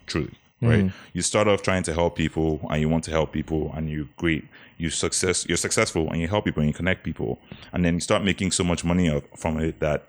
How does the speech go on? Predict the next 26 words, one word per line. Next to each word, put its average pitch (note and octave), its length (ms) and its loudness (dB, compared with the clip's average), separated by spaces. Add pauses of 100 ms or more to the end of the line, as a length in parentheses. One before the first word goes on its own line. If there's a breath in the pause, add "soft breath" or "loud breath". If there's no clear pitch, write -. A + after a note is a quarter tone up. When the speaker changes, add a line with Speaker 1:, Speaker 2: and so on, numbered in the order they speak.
(240)
Speaker 1:
that E2+ 300 2
connecting G2 360 0
people F2+ 480 2 (220 loud breath)
and E2+ 160 2
making F#2 300 2
those F2+ 320 0 (240)
connections E2 840 0 (280 loud breath)
rich D#2+ 280 2
and D#2+ 160 0
valuable D#2+ 380 4
doesn't D#2 220 2
become D2+ 220 -2
a C#2+ 60 -2
priority D2 480 0
anymore, C#2 400 -4
Speaker 2:
Mm. G#2+ 300 4
Speaker 1:
right? D#2+ 160 2
You D#2 100 2
already F2 200 2
kind F2 180 0
of D2+ 160 -2 (180)
have E2+ 300 0
your D2+ 280 0 (340 loud breath)
proof F#2+ 200 -2
of E2 140 0
product, D2+ 460 0